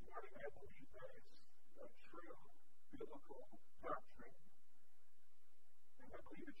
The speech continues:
should be celebrated that our salvation is not a matter of our decision, but ultimately of God's.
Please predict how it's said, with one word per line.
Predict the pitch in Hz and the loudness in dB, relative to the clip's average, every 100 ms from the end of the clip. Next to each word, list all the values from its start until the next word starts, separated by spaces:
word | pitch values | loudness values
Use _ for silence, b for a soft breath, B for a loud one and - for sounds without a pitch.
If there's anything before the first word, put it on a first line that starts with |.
| - | 0
should | - - | 0 0
be | - - - - | 0 0 0 2
celebrated | - - - 440 - - | 2 2 0 0 0 0
that | - - | 0 0
our | - - | 0 0
salvation | - - - - - | 0 0 0 -2 0
is | - - - - - - - - - | 0 0 0 0 0 0 0 0 0
not | - - - | 0 0 0
a | - | 0
matter | - - - | 0 0 0
of | - | 2
our | - - - | 4 6 4
decision, | - - - - - - - - - - - - | 0 -2 -2 0 0 0 0 0 0 0 0 0
but | - | 0
ultimately | - - - - - - | 2 0 0 -2 0 0
of | - - | 0 0
God's. | - - - - | 2 2 2 2